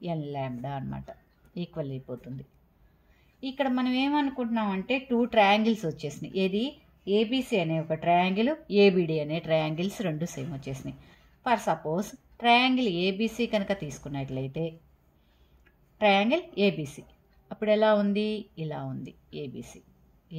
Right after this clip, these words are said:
ఏబీసీ. దీని యొక్క డిస్టెన్స్ ఎంత అనుకున్నాం? డి అనుకుందాం.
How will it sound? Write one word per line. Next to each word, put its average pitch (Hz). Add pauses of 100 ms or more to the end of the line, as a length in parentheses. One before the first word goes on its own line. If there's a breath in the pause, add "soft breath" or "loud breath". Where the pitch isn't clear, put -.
ఏబీసీ. 170 (880 soft breath)
దీని 294
యొక్క 294
డిస్టెన్స్ 302
ఎంత 254
అనుకున్నాం? 277
డి 175
అనుకుందాం. 123